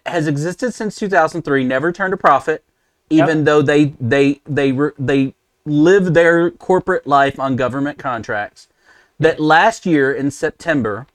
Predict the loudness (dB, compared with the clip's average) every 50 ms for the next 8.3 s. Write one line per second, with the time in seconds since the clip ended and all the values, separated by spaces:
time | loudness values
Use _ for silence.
0 | _ _ _ _ _ _ _ _ _ _ _ _ _ _ -6 -2 -2 -2 -2 -4
1 | -6 -2 0 0 2 2 0 0 -2 -4 -8 -16 -20 _ _ _ _ _ _ _
2 | _ _ _ _ _ _ _ -4 -2 0 2 4 4 6 6 4 4 2 0 0
3 | 2 4 4 2 2 0 -6 -8 _ 0 2 4 4 2 2 0 -2 -2 -4 -6
4 | -10 -16 -20 -20 -20 _ _ -4 0 2 2 2 2 2 0 0 2 2 2 2
5 | 0 -2 -4 -8 -10 -6 _ 0 2 2 2 4 4 4 4 2 0 -2 -2 -2
6 | -2 -2 -2 -2 -2 -2 -4 -8 _ 2 2 4 4 4 2 2 4 2 2 2
7 | 0 -4 -6 -8 -10 -10 -10 -8 -8 -10 -12 -14 _ _ _ _ _ _ _ -16
8 | -8 -6 -6 -6 -6 -8